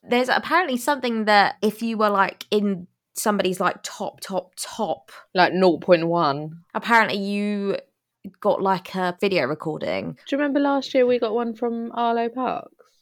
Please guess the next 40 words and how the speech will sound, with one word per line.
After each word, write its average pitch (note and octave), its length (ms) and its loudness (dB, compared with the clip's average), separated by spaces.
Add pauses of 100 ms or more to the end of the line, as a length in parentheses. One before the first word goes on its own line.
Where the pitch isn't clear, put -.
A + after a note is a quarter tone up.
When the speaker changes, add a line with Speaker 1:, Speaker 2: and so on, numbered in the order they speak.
(160)
Speaker 1:
Yes. - 540 -2 (400)
Speaker 2:
Yeah. G3 300 -6
Speaker 1:
So A3 160 4
I G3 320 6
think A3 260 -2
they've G#3+ 220 2
done G#3+ 180 4
it - 140 -2
a G3 80 0
little G3 200 -2
bit G3+ 180 -2
more, F#3+ 600 2
like, F3+ 720 2 (460)
on F#3 160 -2
a F3+ 60 -2
smaller F3 380 -6
scale. D#3 500 -6
So F3+ 80 -2
Speaker 2:
Yeah. E3+ 240 2
Speaker 1:
if D#3+ 180 -4
you're, D#3+ 160 2
like, D#3 640 -2 (720)
but D3+ 100 2
again, D3 220 2
I D#3 80 4
don't F3 160 0
know D#3 160 0
if D#3 140 -6
it - 100 -4
is D#3+ 120 -2
generic. C#3+ 440 -4
I - 20 -4
don't D#3 180 -2
think D#3 160 -8
they're D#3+ 120 -4
gonna D#3+ 160 -8
be D#3 80 -10
like, D#3 240 -6
"Hey, G3 360 -6
Jess, G#3 640 -6